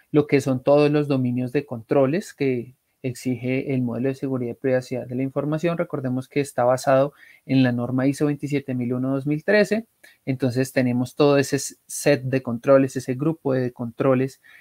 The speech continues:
relacionados con las políticas de seguridad, organización de seguridad de la información, seguridad en los recursos humanos, gestión de activos, control de acceso, etcétera, ¿cierto? Entonces aquí en esta pestaña de portada se va a consolidar todo lo que nosotros diligenciemos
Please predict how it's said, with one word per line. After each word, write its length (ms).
relacionados 600
con 120
las 120
políticas 460
de 80
seguridad, 680
organización 640
de 100
seguridad 400
de 80
la 80
información, 680
seguridad 480
en 80
los 120
recursos 420
humanos, 440
gestión 340
de 60
activos, 420
control 300
de 40
acceso, 320
etcétera, 480
¿cierto? 300
Entonces 460
aquí 340
en 100
esta 260
pestaña 340
de 60
portada 360
se 120
va 80
a 80
consolidar 560
todo 220
lo 120
que 60
nosotros 420
diligenciemos 880